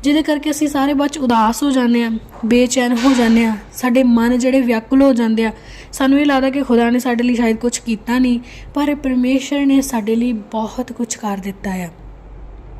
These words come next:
ਹਸਬੈਂਡ ਵਾਈਫ ਨੂੰ ਖੁਦਾ ਨੇ ਜੋੜਿਆ। ਦੇਖੋ, ਖੁਦਾ ਨੇ ਹਸਬੈਂਡ ਵਾਈਫ ਨੂੰ ਇਹ ਕਹਿ ਕੇ ਜੋੜਿਆ ਕਿ ਉਹ ਹਸਬੈਂਡ ਵਾਈਫ ਮਾਂ ਬਾਪ ਤੋਂ ਵੀ ਅਲੱਗ ਹੋ ਜਾਏਗਾ,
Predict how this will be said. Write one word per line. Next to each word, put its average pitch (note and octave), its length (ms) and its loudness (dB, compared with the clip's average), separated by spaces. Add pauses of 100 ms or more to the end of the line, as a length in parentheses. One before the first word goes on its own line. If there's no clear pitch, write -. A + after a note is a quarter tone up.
(360)
ਹਸਬੈਂਡ A3 280 2
ਵਾਈਫ A#3+ 260 2
ਨੂੰ B3 120 2
ਖੁਦਾ A3+ 220 0
ਨੇ A#3 140 4
ਜੋੜਿਆ। A3+ 420 4 (500)
ਦੇਖੋ, A#3+ 260 4
ਖੁਦਾ A#3 240 2
ਨੇ B3 160 2
ਹਸਬੈਂਡ A3+ 300 0
ਵਾਈਫ A#3 220 0
ਨੂੰ A#3+ 120 2
ਇਹ C4 80 2
ਕਹਿ A#3+ 160 -2
ਕੇ A#3+ 120 -2
ਜੋੜਿਆ G#3+ 320 -2
ਕਿ A#3+ 140 -6
ਉਹ B3 100 0 (100)
ਹਸਬੈਂਡ A3 260 -2
ਵਾਈਫ A#3 320 0
ਮਾਂ G#3 220 -2
ਬਾਪ B3 280 0
ਤੋਂ D4+ 100 0
ਵੀ D4+ 80 2
ਅਲੱਗ B3 260 2
ਹੋ A#3+ 180 4
ਜਾਏਗਾ, G#3+ 360 0